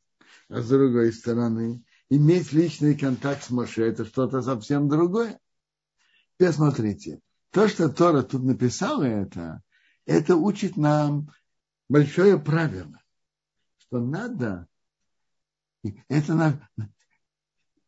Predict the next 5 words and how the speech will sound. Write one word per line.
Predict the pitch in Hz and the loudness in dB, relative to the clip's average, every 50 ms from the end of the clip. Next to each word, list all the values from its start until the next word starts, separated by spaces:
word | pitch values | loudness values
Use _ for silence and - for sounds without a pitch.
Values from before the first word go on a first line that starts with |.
| _ _ _ _ _ _ _ | _ _ _ _ _ _ _
книге | - - 127 151 175 196 202 170 135 113 120 117 104 95 87 90 _ _ _ | -6 2 4 6 6 6 4 4 4 4 4 4 4 0 -4 -10 _ _ _
Соломона | - - 135 131 127 139 139 139 147 160 160 143 131 120 | -6 0 2 4 6 6 6 6 6 6 6 6 4 4
Мишлей, | 117 117 123 131 123 - - 147 208 233 196 - 127 - _ | 4 2 2 2 0 -2 -6 -4 -4 -2 -4 -4 -8 -12 _
притча | _ 143 151 160 151 - - 143 | _ 0 0 2 0 -2 -4 -4
Соломона, | 127 - 139 139 135 135 139 151 208 277 285 175 120 101 87 - | -4 -2 -2 -2 -2 -2 -2 -2 -2 -2 -2 -2 -4 -4 -6 -10